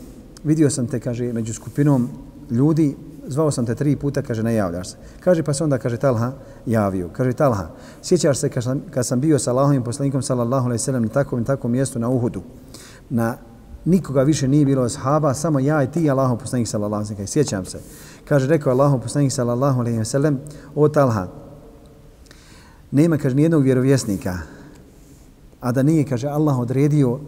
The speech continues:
kaže, "od njegovih ashaba, njegovog prijatelja u džennetu." Kaže: "Osman ibn Affan je moj prijatelj u džennetu." Kaže Talha: "Allahume", kaže, "da." Kaže: "Tako me Allaha, tako isto", kaže, Osman se onda okrenuo i otišao.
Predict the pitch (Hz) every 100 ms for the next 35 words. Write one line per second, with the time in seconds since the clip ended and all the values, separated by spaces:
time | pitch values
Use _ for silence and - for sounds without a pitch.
0 | - 117 113 143 147 127 113 - 131 151
1 | 160 147 - - - - 143 147 117 143
2 | 147 139 120 120 143 131 117 120 101 -
3 | - - - - 127 120 123 - - 156
4 | 147 143 135 120 107 113 151 143 127 117
5 | 147 127 135 127 123 113 127 - - 117
6 | 110 110 98 - - 135 113 139 127 117
7 | 120 - - - 127 123 113 117 110 107
8 | 98 101 131 120 - - - 113 - 123
9 | 123 110 107 113 117 120 - - - 120
10 | 120 120 120 117 127 107 120 117 117 104
11 | 107 101 98 113 110 117 - - - -
12 | - 117 - 113 - -